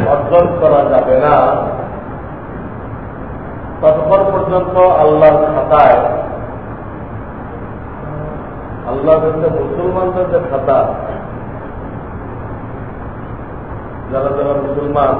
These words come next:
ওই খাতায় তাদের নাম আছে। এই গুণ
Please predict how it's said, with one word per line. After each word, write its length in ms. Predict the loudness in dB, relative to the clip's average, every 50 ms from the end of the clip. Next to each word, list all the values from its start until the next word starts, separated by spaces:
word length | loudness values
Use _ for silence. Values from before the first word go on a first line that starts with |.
| -2 -6 -8 -8 -8 -8
ওই 140 | -8 -8 -8
খাতায় 340 | -8 -8 -6 -4 -2 -2 0
তাদের 280 | -2 -2 -2 -2 -4 -4 -4
নাম 240 | -6 -6 -6 -6 -6
আছে। 220 | -6 -8 -8 -10 -10 -10 -12 -10 -10 -12 -12 -12 -12 -12 -12 -12 -12 -12 -12 -12 -12 -12 -10 -10 -10 -10 -10 -12 -12 -12 -12 -12 -12 -12 -12 -12 -6 0 4
এই 200 | 6 8 8 8 8 8 8
গুণ 340 | 6 6 6 6 6 6